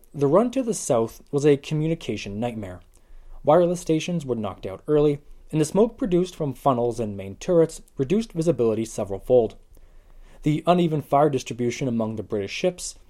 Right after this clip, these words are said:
in the case of Evan Thomas missing two consecutive course reversals, are prime examples of how chaotic the situation had become. The fallout from all this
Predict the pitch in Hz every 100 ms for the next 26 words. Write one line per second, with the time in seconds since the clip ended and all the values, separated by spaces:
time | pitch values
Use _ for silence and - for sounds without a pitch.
0 | - 143 139 190 165 156 151 - 123 104
1 | - 170 151 139 - 123 104 107 - 165
2 | 135 131 - 107 98 101 - - 196 165
3 | 117 110 - 110 - - - - - 151
4 | - 233 269 147 143 131 117 117 - 113
5 | - 113 127 110 - - - 104 95 110
6 | - 95 - - 135 104 - - - -
7 | - - - _ - - 165 - 269 220
8 | 208 - 147 131 113 113 -